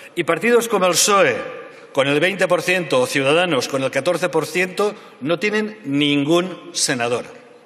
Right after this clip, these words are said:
Otra cosa, la composición de, del Senado. Vamos a ver.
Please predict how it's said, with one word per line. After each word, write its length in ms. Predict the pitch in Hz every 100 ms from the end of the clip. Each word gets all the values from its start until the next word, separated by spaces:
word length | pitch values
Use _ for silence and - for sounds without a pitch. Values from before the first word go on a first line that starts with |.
| - _ _ _ _ _ _ _ - - - - - - - - - - -
Otra 260 | 175 208
cosa, 460 | 202 - - 98 - - - -
la 200 | 151 160
composición 880 | 165 151 165 156 151 180 185 127 - - -
de, 440 | 127 165 165 160 -
del 180 | 165 151
Senado. 480 | 156 117 104 95 - -
Vamos 260 | 170 170
a 40 | 170
ver. 180 | 131